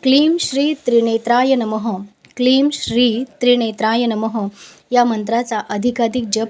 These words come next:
करणं गरजेचं आहे. त्यासोबतच या दिवशी भगवतीला विडा, थोडक्यात तांबूल आणि मध हा नैवेद्य अर्पण करायचा आहे.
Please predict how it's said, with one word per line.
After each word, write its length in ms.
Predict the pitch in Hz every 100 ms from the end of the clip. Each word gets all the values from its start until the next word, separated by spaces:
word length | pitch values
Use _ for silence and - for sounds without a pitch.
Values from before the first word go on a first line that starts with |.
| -
करणं 260 | 214 214 220
गरजेचं 460 | 196 190 196 190
आहे. 280 | 202 202 202
त्यासोबतच 880 | 190 208 226 302 269 254 220 202 - - - _ 226
या 160 | 233
दिवशी 340 | 254 269 262 285
भगवतीला 760 | 247 214 226 247 254 226 190 196 _
विडा, 340 | 226 254 240 185 - - -
थोडक्यात 420 | 294 302 254 220
तांबूल 600 | 220 - 226 262 269 220 208
आणि 200 | 220 233
मध 400 | 247 233 247 214 208 - - - _ -
हा 100 | 277
नैवेद्य 480 | 277 226 214 208 254
अर्पण 400 | 247 226 214 202
करायचा 480 | 202 190 185 - 190
आहे. 300 | 185 208